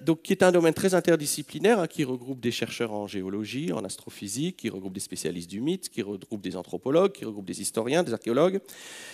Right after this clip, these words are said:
qui s'intéressent à ce que les mythes peuvent nous apprendre sur l'histoire d'avant l'histoire, c'est-à-dire avant qu'on écrive. Et est-ce que les mythes, si on est capable de les lire correctement, nous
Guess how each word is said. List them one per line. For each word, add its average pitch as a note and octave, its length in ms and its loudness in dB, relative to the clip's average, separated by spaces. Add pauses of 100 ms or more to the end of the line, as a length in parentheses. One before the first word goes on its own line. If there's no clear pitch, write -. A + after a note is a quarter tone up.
(200)
qui A#3 260 8 (120)
s'intéressent F3+ 720 8
à D#3 40 4
ce - 100 4
que G#3 100 4
les F3 160 8
mythes G#3+ 320 0
peuvent D#3 240 -2
nous F#3 180 2
apprendre C#3+ 600 0 (460)
sur G3 220 6
l'histoire F#3 480 6
d'avant D3+ 200 8
l'histoire, A2 760 -4
c'est-à-dire G#2+ 420 -2
avant B2 240 4
qu'on C#3 180 -4
écrive. F#2+ 460 -6 (680)
Et C#3+ 200 4
est-ce - 200 8
que E3 260 8 (320)
les A2 140 2
mythes, G3+ 520 0
si - 220 -2
on B2 100 0
est A#2+ 60 -2
capable C3 380 2
de G#2+ 80 0
les G#2 160 0
lire C3+ 320 2
correctement, A2+ 720 -2 (460)
nous G3+ 460 2